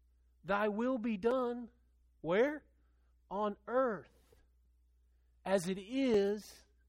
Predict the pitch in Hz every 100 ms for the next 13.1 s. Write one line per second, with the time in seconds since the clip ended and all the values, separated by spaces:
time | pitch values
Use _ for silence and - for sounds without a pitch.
0 | _ _ 156 214 285 - _ _ _ _
1 | _ _ _ 185 208 - 269 262 151 -
2 | _ _ _ _ _ _ _ _ _ _
3 | _ _ _ _ 220 - 294 247 320 -
4 | 180 - 294 269 220 - - 302 202 233
5 | 269 240 208 190 190 233 269 262 190 269
6 | 262 - - - 220 214 190 233 302 -
7 | 285 254 269 247 196 214 240 233 240 185
8 | - - - 196 226 208 - 285 302 311
9 | 285 208 - - 269 214 160 - - -
10 | 190 226 190 214 254 226 180 180 202 165
11 | 117 - - _ _ _ _ _ _ _
12 | _ _ - 208 254 254 185 208 262 294